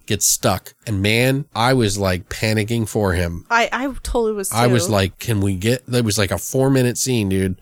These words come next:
Speaker 2: Uh-huh.
Speaker 1: of him trying to get out of this little spot. He's like, "Move forward." She's like, "No, you need to move back." And I'm like, "Oh my God." And he's just panicking because he can't move. And he's just like, "Oh my God, I'm gonna get stuck. I'm gonna get stuck. I'm gonna get stuck." And I felt every second of that fucking scene.
Speaker 2: Totally.
Speaker 1: And it was really good.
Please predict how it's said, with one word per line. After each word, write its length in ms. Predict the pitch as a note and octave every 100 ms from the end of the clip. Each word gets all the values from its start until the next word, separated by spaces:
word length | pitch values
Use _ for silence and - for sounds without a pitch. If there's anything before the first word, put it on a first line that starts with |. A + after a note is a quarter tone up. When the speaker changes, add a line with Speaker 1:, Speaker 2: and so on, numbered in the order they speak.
| -
Speaker 2:
Uh-huh. 380 | G#3 G#3 F3+ F3+
Speaker 1:
of 120 | A#2+ F2
him 180 | A#2+
trying 280 | A2 A2+ A2
to 60 | G#2+
get 160 | G#2
out 140 | G2+ G2+
of 60 |
this 200 | G2 -
little 140 | G#2 F#2+
spot. 300 | - G#2+ G2
He's 120 | F#2+
like, 140 | F#2+
"Move 200 | D3 B3+ -
forward." 400 | C#4 D4 F3 C3+
She's 160 | D#3+
like, 100 | D#3
"No, 140 | F3+ A3+
you 140 | G3+
need 140 | A3+
to 60 | G#3
move 220 | G3+ F#3
back." 300 | G3+ A3 F3
And 80 | D3+
I'm 60 | D#3+
like, 160 | D3+ A#3+
"Oh 60 |
my 100 | C#4+
God." 340 | A3+ C4+ B3 C#3+ - - -
And 120 | D3+
he's 140 | D#3 C#3+
just 200 | E3 -
panicking 560 | E3+ F3+ G3+ - B2
because 220 | A2 A#2+ A#2
he 60 |
can't 280 | A2+ C#3 A2+
move. 320 | A#2+ D3 A#2
And 100 | G2
he's 140 | G2 -
just 200 | A2 -
like, 100 | G#2+
"Oh 40 |
my 80 | A2+
God, 140 | A#2+ A2+
I'm 60 |
gonna 120 | G#2 G#2
get 140 | G2+
stuck. 280 | - B2+ A2+
I'm 80 | G#2+
gonna 120 | G2+
get 120 | G#2
stuck. 360 | G2 - B2 -
I'm 80 | G#2+
gonna 120 | G#2
get 100 | G#2
stuck." 340 | - C3 A2+ - - -
And 80 | A#2+
I 100 | A#2+
felt 300 | C#3+ B2+ -
every 280 | C3 B2 A#2
second 360 | - A#2 A#2 G#2+
of 100 | F#2+
that 220 | F#2 -
fucking 340 | A2 G2 F#2+
scene. 380 | - G2+ F2+ E2+ -
Speaker 2:
Totally. 400 | A2 F#2 F3+ C3+
Speaker 1:
And 100 | A2+
it 40 |
was 160 | A2+ G#2
really 520 | G#2+ D3 D3 B2 G#2+
good. 440 | G#2+ G2 E2+ A#1+